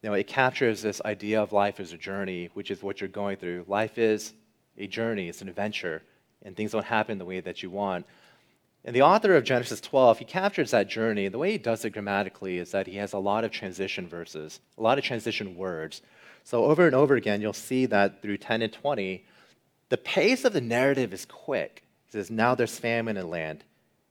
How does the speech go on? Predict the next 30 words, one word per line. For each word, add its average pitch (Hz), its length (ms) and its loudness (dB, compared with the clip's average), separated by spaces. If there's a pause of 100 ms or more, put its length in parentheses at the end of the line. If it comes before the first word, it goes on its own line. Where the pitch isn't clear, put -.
(240)
Then 113 240 0
when 120 120 0
he 127 80 0
was 127 100 6
about 120 360 4
to - 120 -6
enter 104 260 -6
Egypt, 90 520 -6 (720)
when 120 160 2
the 120 80 2
Egyptians 143 520 4
see 135 240 0
you, 117 80 2
they 104 140 0
will 101 100 0
say, 87 520 -2 (600)
'So 170 560 8 (300)
this 120 160 0
will 120 100 0
then 104 140 0
happen.' 101 340 0
When 117 120 0
Abraham 160 480 6
entered 160 360 2
Egypt, 92 440 -6 (340)
when 127 100 4
the 135 80 4
prince 170 440 2
of 117 160 0
Pharaoh." 92 500 6